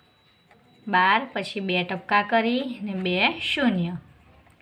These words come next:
અત્યારે બાર વાગ્યા હશે. દાખલા નંબર પંદર, ત્યારબાદ પાલનપુરથી આબુના રસ્તામાં નાસ્તો કરવા માટે બસ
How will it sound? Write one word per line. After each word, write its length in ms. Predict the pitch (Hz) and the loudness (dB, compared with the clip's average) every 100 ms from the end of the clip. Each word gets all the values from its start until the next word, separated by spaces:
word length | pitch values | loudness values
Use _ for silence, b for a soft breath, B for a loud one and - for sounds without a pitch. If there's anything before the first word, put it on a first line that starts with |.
| _ - | _ -16
અત્યારે 580 | 220 - 196 190 208 233 | -14 -8 -4 -2 -2 0
બાર 440 | 208 180 185 202 | 0 2 2 0
વાગ્યા 640 | 185 175 175 196 185 220 311 - - - | -4 -6 -8 -4 2 2 0 -12 -12 -4
હશે. 380 | 214 - - - _ _ _ _ _ _ _ _ _ - _ _ - - - - - - - - - - - - b b b - | -4 -4 -10 -14 _ _ _ _ _ _ _ _ _ -20 _ _ -20 -20 -20 -20 -20 -20 -20 -20 -20 -20 -20 -20 b b b 0
દાખલા 380 | 240 220 214 196 | 2 4 2 0
નંબર 180 | 196 196 | -4 -2
પંદર, 540 | - 294 247 185 196 - _ - _ _ | 4 4 4 0 -2 -8 _ -20 _ _
ત્યારબાદ 640 | - 285 330 339 285 294 220 | 4 6 6 8 6 6 2
પાલનપુરથી 960 | 208 233 226 294 330 330 240 - 208 214 | 4 6 6 2 0 -2 -2 -2 -4 2
આબુના 640 | 226 208 226 311 320 320 | 6 8 6 0 6 6
રસ્તામાં 760 | 233 185 - 220 220 233 185 190 | 6 2 8 8 10 8 8 4
નાસ્તો 500 | 208 233 240 330 330 | 6 6 4 2 8
કરવા 380 | 262 226 214 | 8 10 8
માટે 340 | 214 214 208 226 | 8 4 6 4
બસ 560 | 214 185 247 - - | 6 6 6 4 -14